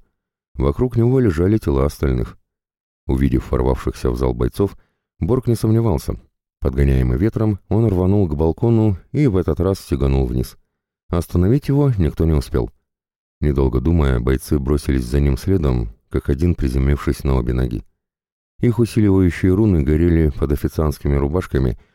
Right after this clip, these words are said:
защищая их от физических повреждений. Теперь они пропали из моего поля зрения. Это было к лучшему. Так я мог сконцентрироваться на своём противнике. Он бросился на меня, и его нож проскользил в каком-то миллиметре от моего живота.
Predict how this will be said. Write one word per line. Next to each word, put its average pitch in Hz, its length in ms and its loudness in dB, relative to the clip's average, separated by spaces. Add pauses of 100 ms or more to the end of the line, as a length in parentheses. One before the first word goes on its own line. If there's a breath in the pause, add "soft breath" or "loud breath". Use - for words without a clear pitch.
(100)
защищая 76 640 -2
их 67 200 -2
от - 140 -10
физических 69 580 -4
повреждений. 64 600 -2 (800)
Теперь 110 280 2
они 104 100 2
пропали 104 440 0
из 67 120 0
моего 64 300 0
поля 64 220 0
зрения. 62 460 0 (340)
Это 117 200 -2
было 135 220 0
к - 60 -6
лучшему. 73 460 0 (360)
Так 71 240 -2
я 71 100 2
мог 69 200 -2
сконцентрироваться 71 840 -2
на 67 80 0
своём 67 260 -2
противнике. 60 580 -4 (720)
Он 64 220 -2
бросился 62 400 -2
на 62 80 0
меня, 76 360 0 (440)
и 80 60 0
его 85 260 2
нож 104 220 0
проскользил 80 560 0
в - 80 -10
каком-то 80 420 -2
миллиметре 73 580 0
от - 120 -4
моего 69 260 0
живота. 65 480 -2